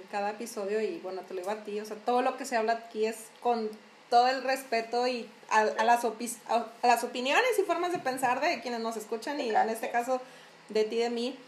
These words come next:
Speaker 1: Pero yo la verdad es que creo, si estoy recordando ahorita, creo que no me ha pasado el que alguien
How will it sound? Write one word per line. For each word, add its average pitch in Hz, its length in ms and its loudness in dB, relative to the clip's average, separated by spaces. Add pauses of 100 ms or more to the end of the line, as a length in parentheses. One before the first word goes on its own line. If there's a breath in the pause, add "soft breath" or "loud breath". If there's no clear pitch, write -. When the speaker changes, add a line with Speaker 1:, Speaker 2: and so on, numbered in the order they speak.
(400 loud breath)
Speaker 1:
Pero 262 140 10
yo 277 160 6
la 339 120 6
verdad 294 360 6
es 320 160 -6
que 302 280 -2 (840)
creo, 320 280 6 (880)
si 240 280 -8
estoy 262 260 -2
recordando 277 460 -2
ahorita, 269 440 -2
creo 302 220 -2
que 381 80 0
no 339 300 0
me 311 120 -2
ha 330 140 2
pasado 269 640 0 (560)
el 240 260 0
que 240 140 4
alguien 240 520 2